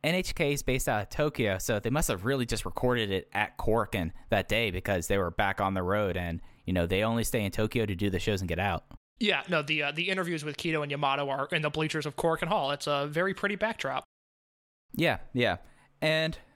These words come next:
Speaker 1: that might have been, like, the, uh, more, <sighs> this Korakuen is weird. Like, you've said it, I said it, your reviews on voices of wrestling dot com talk about it as well. Just, I have my theory that I'm gonna put out here about this,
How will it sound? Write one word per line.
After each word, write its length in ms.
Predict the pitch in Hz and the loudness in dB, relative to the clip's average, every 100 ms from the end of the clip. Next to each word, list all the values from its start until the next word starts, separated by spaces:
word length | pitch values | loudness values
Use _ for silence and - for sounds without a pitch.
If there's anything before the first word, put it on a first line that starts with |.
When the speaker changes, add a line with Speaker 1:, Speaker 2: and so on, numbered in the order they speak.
| _ - _ _ _ _ _ | _ -20 _ _ _ _ _
Speaker 1:
that 120 | 170 | 0
might 180 | 175 202 | 2 2
have 160 | 220 214 | 2 2
been, 180 | 190 202 | 2 2
like, 200 | 190 - | 0 0
the, 200 | 180 180 | 0 2
uh, 180 | 165 170 - - | 0 -4 -10 -2
more, 340 | 170 180 170 - _ - - _ | 2 2 0 -8 _ -20 -20 _
<sighs> 460 | - - - - - | -10 -8 -10 -14 -2
this 160 | 214 - | 0 2
Korakuen 400 | - 135 120 82 | 2 2 2 -4
is 100 | 67 | -4
weird. 480 | 71 65 69 69 - - - | -4 -2 0 -2 -4 -8 2
Like, 220 | 101 95 | 4 4
you've 160 | 151 156 | 4 4
said 240 | 147 135 | 4 2
it, 180 | 131 - - | 0 -2 0
I 180 | 101 | 0
said 180 | 104 104 | 2 2
it, 180 | 104 - | 2 2
your 140 | 120 | 2
reviews 320 | 117 113 113 107 | 2 2 0 0
on 80 | |
voices 340 | 104 101 104 92 | 0 0 0 -2
of 100 | 92 | 0
wrestling 440 | 90 87 - 92 | 0 0 0 -2
dot 180 | 87 85 | -2 -2
com 340 | 92 85 85 - - - - _ _ - | 0 2 0 -4 -16 -20 -20 _ _ 0
talk 280 | 110 92 104 | 2 2 2
about 260 | 95 90 | 2 2
it 140 | 90 - | 0 0
as 320 | 92 92 85 | 0 0 0
well. 360 | 92 85 85 - - _ _ _ _ _ _ _ - - | 0 2 0 -4 -12 _ _ _ _ _ _ _ -16 -2
Just, 400 | 160 175 - - _ _ _ _ _ | 0 2 -2 -8 _ _ _ _ _
I 120 | - 170 | 0 2
have 140 | 185 | 2
my 120 | 156 | 2
theory 300 | 123 113 90 | 0 0 2
that 60 | 82 | 2
I'm 80 | 90 | 0
gonna 100 | 85 | 4
put 100 | 87 | 4
out 140 | 76 | 4
here 160 | 69 60 | -2 -4
about 240 | - - | -6 -6
this, 300 | - - - | -6 -4 -4